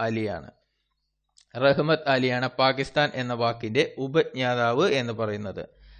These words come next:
നാൽപത്തിയേഴാമത്തെ ചോദ്യം, ലോകത്തിലെ ഏറ്റവും ഉയരം കൂടിയ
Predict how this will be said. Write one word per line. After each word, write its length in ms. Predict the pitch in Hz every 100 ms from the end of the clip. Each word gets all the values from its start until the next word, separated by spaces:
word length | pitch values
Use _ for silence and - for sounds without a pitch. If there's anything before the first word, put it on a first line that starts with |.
| - -
നാൽപത്തിയേഴാമത്തെ 1120 | 151 180 175 175 175 165 165 170 165 165 170
ചോദ്യം, 400 | 139 123 113 117 -
ലോകത്തിലെ 520 | 135 175 180 180 180
ഏറ്റവും 680 | 180 160 170 165 180 180 -
ഉയരം 460 | 139 151 170 175 151
കൂടിയ 320 | 135 131